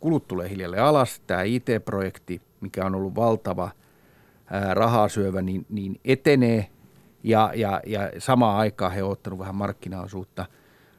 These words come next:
Ongelma on tietysti se, että pääomaa ei saa jakaa ulos, se kertyy, ne on vähän ylikapitalisoitu ja vuoden kaksituhatta yhdeksäntoista osinko odottaa siellä tilillä, josta sille maksetaan varmaan E K P:lle pikkusen väleä. Ja nyt tän, äh,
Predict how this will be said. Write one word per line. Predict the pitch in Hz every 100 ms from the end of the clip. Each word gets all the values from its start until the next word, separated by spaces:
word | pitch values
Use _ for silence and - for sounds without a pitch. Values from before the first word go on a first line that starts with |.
| _ -
Ongelma | 156 156 117 101 120
on | 131
tietysti | 143 127
se, | 120 - 135 110
että | - -
pääomaa | - - 139 117 92 95 92 90 - -
ei | 123 113
saa | 101 87
jakaa | 87 - 87 85
ulos, | 135 139 107 -
se | -
kertyy, | - 120 127 - 104
ne | 104
on | 95
vähän | 90 87 90
ylikapitalisoitu | - 131 135 127 - 104 101 98 104 98 92 98 - _ - _ -
ja | 101 101 - 120
vuoden | 120 107
kaksituhatta | 107 123 - 104 -
yhdeksäntoista | 113 135 - 123 120 -
osinko | 113 113 113 113
odottaa | 117 110 - 110
siellä | 104 113 104 - - - -
tilillä, | 123 110 107 104 98 - -
josta | - - -
sille | 104 101
maksetaan | 101 - - 98
varmaan | 98 101 101
E | 104
K | -
P:lle | 101 - 80 -
pikkusen | - - 98 85 - -
väleä. | 147 143 120 - - 135
Ja |
nyt | 131 - _ -
tän, | 131
äh, | 127